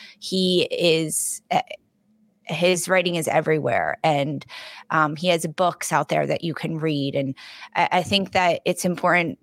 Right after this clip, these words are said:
to touch on, yes, he was in Qatar at this point covering the Men's World Cup, but all the work he did for women's soccer in the United States, um, he was so passionate about it and,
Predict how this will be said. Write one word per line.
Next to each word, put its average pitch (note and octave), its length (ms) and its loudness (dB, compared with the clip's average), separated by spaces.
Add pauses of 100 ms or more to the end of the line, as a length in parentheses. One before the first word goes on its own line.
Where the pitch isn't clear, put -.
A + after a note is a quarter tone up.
(160)
to - 120 -2
touch - 320 -2
on, E3+ 300 0
yes, E3+ 320 2
he - 100 -4
was E3+ 680 0
in F3 140 -2
Qatar E3+ 380 2
at F#3 80 -2
this F3+ 160 -4
point G3+ 240 -2
covering E3+ 340 0
the E3+ 60 -4
Men's D#3+ 260 -2
World E3 220 2
Cup, F3 260 2
but D#3+ 180 2 (420)
all F#3 180 4
the A#3 80 4
work F#3 260 2
he F3+ 160 -8
did E3+ 300 0
for D3+ 280 -4 (120)
women's E3+ 560 0
soccer - 520 -2 (120)
in E3+ 100 0
the E3 80 -4
United C3 460 0
States, - 680 -6
um, B2 520 0
he - 160 -4
was F#3+ 100 0
so F#3 180 2
passionate D#3+ 560 -2
about B2+ 280 2
it F2 180 0
and, - 180 -2